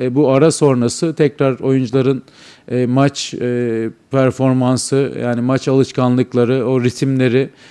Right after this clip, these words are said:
yani, e, bu süreyi daha çok uzatmamız gerekiyor. Yani oynadığımız oyun süresi oyuncularımın, e, bizim istediğimiz oyunu ortaya koyma, e,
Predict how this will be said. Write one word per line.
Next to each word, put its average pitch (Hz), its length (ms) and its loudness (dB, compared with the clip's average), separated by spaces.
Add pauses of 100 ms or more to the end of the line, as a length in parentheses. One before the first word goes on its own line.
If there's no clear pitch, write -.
(140)
yani, 123 280 0
e, 117 420 -2
bu 143 80 0
süreyi 147 420 4
daha 147 200 4
çok 143 180 -2
uzatmamız 139 540 0
gerekiyor. 131 440 0
Yani 131 420 0 (240)
oynadığımız 135 580 2
oyun 147 200 4
süresi 147 600 -2 (240)
oyuncularımın, 139 760 2 (100)
e, 117 220 -6 (420)
bizim 139 440 -2
istediğimiz 127 800 -2
oyunu 131 360 2
ortaya 131 340 2
koyma, 135 560 0 (360)
e, 117 580 -2